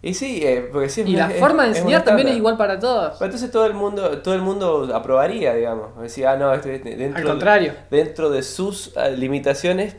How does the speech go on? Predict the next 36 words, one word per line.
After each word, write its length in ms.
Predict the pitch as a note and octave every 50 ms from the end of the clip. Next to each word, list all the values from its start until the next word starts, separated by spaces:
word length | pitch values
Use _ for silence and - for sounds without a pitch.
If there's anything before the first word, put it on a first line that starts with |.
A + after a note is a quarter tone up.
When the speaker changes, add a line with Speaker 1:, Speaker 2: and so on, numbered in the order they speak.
| - B2+
Speaker 1:
sabe". 400 | - - D3 B2 A2 G#2+ G#2 - - - - - - - - - - - - - - - - - - - - - - - - - - - - -
Y 100 | A#2 A2+
bueno, 220 | C3 D#3 D#3+ B2 G#2
pero 120 | G#2 G2+
y 160 | G2+ G2+ G#2 G#2
sí. 340 | - - D3 D3 - - - - - - -
Entonces 280 | - E3 F3+ A3 F#3+
que 180 | C3 B2 A#2 A#2
nadie 200 | C3 C#3 D3+ C3+
aprenda 280 | - - C#3 D3 C#3 D3
nada. 440 | F#3+ A3 F#3 A#2+ G#2 - - - - - - - - - - - - - - - - - - -
Speaker 2:
A 120 | G#3 G3 G3
mí 120 | G#3 A#3+
me 40 | C4 D4
parece 280 | B3+ B3+ - - B3+
que 320 | G3+ F#3+ F#3 F3 E3+ E3+ E3
no 100 | E3+ F3+
sé 180 | F3+ - A3+ G#3+
si 680 | A3 - F#3 E3 D#3+ D#3 D3+ D3 D3 D3 C#3+ D3 C#3+ -
es 520 | E3+ E3 - - - - - - - - - - - - - - - - - - - - - - - - - - - - -
correcta 440 | - E3+ D#3+ F3 F#3 F#3 F#3 G#3+ F3+
la 100 | E3+ -
forma 380 | - - F3+ F3 F3 F3 E3+ E3
de 60 | D#3
enseñar. 520 | D3+ D3 - D#3 D3+ D3+ D#3 D3 C#3 C3+ - -
Speaker 1:
A 120 | - A#2 A2+
ver, 300 | A2+ C3 D#3+ F#3 F#3 - - - - - - - - - -
eh, 260 | C3 A#2+ A#2 A#2 - - -
¿qué, 260 | - D#3 E3 D#3 D#3 - D3 D#3 D3+ - - - - - - - - - -
qué, 240 | - - - - - - -
ahí 160 | - D3 F3+
tenés, 280 | F#3 G#3+ G#3+ G#3+ G#3+ -
estás 180 | - G3 G3+
planteando 320 | G3+ G#3+ G3+ G3+ G3+ G#3 G#3
un 60 | F3
problema. 400 | E3+ D#3 - - A2 G#2+ G2+